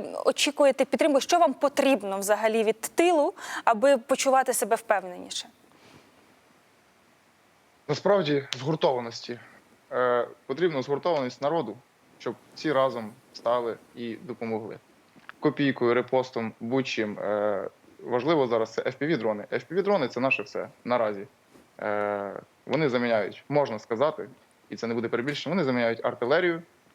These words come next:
Speaker 2: тому що один дрон, е, може знищити, при-, е, влучно знищити, е, техніку з боєприпасами, з людьми, ну, знищити, е, якесь озброєння, міномет чи, е, танк, знищити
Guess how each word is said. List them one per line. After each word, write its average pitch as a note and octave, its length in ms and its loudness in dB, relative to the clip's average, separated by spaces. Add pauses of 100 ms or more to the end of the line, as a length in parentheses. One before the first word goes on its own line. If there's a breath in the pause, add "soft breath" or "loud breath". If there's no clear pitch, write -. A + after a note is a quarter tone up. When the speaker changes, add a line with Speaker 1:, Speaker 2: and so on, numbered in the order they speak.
(120)
Speaker 2:
тому B2 160 -2
що A#2 160 -2
один B2 400 0
дрон, B2+ 360 0 (140)
е, G2 280 -6
може A2 300 -4
знищити, A2+ 520 -4 (600)
при-, A2+ 160 -2
е, G#2+ 280 0
влучно A2+ 600 -6 (120)
знищити, G#2+ 720 -2
е, G2+ 340 -2
техніку C3 400 -2
з A2 40 -2
боєприпасами, A2+ 680 0
з A#2 60 -4
людьми, A#2 380 0 (460)
ну, B2+ 120 -2
знищити, A#2 600 0
е, G#2+ 200 2
якесь G#2+ 300 -4
озброєння, B2 500 0
міномет A2+ 600 0
чи, A2 580 -2
е, G#2 180 -6
танк, G#2+ 260 -2 (400)
знищити A2+ 640 -2